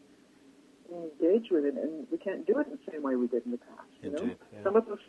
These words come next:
Speaker 1: strategies work, and some forget it. You know, they don't even apply.
Speaker 2: Indeed.
Speaker 1: You know, so it's challenging, as, um, people will say often. But I feel it's taught me a lot too.
Speaker 2: Mm-hmm. Yeah,
Speaker 1: You
Speaker 2: I,
Speaker 1: know?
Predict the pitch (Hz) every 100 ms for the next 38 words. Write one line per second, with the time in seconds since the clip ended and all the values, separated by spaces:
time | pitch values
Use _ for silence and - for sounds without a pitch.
0 | - 185 185 190 160 147 175 226 143 -
1 | 170 165 - - - 127 - - - -
2 | _ - 226 - 156 139 156 170 165 165
3 | - 220 233 214 240 - - 117 - -
4 | 196 185 202 - - 190 185 185 175 -
5 | 185 - - - 180 156 156 - 139 147
6 | - 131 - _ - _ _ _ _ _
7 | _ _ _ _ 151 139 131 123 - -
8 | - 156 - - 147 - 147 139 139 139
9 | - - - _ _ _ _ - 233 202
10 | 190 - 269 - _ 190 - 147 127 120
11 | - - 139 - - - 110 110 101 92
12 | _ 107 104 113 113 123